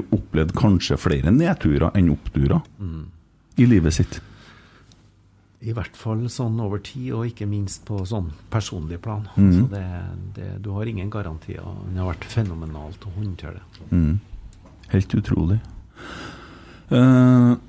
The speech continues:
Speaker 1: har du lyst til å bli styreleder i R B K noen gang? <laughs>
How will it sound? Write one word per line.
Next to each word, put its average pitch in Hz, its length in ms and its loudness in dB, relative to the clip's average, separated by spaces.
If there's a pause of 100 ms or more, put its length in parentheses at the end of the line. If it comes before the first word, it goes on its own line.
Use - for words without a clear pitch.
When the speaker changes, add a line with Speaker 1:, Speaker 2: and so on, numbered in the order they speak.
(160)
Speaker 1:
har 110 160 4
du 101 140 6
lyst 82 440 2
til 262 120 2
å 262 40 2
bli 285 80 4
styreleder 139 560 2
i 175 140 2
R 190 60 0
B 131 100 2
K 123 140 2
noen 139 180 4
gang? 107 160 2 (340)
<laughs> 120 2750 2